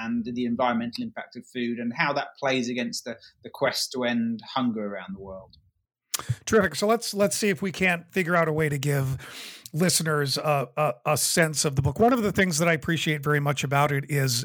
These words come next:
Speaker 2: is the sheer sort of ambition and scope of it, because you're writing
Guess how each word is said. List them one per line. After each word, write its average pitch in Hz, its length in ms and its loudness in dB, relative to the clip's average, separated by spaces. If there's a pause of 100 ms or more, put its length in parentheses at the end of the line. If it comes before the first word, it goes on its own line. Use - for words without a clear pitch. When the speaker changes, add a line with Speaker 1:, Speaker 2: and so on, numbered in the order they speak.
Speaker 2:
is 139 240 2
the 139 100 0
sheer 170 560 0 (380)
sort 208 180 2
of 190 120 -2
ambition 202 800 4
and 175 360 0
scope 175 440 2
of 120 140 -4
it, 113 180 2
because 175 320 -2
you're 208 120 0
writing 202 500 2